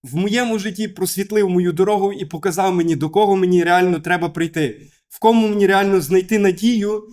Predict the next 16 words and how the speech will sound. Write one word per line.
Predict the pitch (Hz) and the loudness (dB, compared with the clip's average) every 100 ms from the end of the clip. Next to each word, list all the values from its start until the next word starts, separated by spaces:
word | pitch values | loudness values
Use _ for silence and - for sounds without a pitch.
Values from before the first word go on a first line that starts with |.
| _ _ _ | _ _ _
і | 190 190 180 160 - - | -4 0 0 -2 -6 -8
хто | - 233 | -2 2
мені | 220 214 | 2 2
може | 202 202 180 | 0 0 -2
дати | 196 190 175 | -4 -2 -4
вихід | 180 180 151 | -4 -6 -10
з | |
цієї | - 185 175 | -4 -2 -2
ситуації. | 170 156 170 151 139 127 110 _ _ _ _ _ _ _ _ _ _ - | -4 -4 -2 -4 -6 -10 -10 _ _ _ _ _ _ _ _ _ _ -4
Знаєте, | 185 220 180 | 0 0 0
в | - | -4
світі | 214 180 190 | -4 -2 0
є | 190 | 0
така | - 185 | 0 -2
приказка: | 180 214 180 - 156 | -2 -2 -4 -6 -4
кажуть: | 170 160 165 143 | -2 -2 -4 -6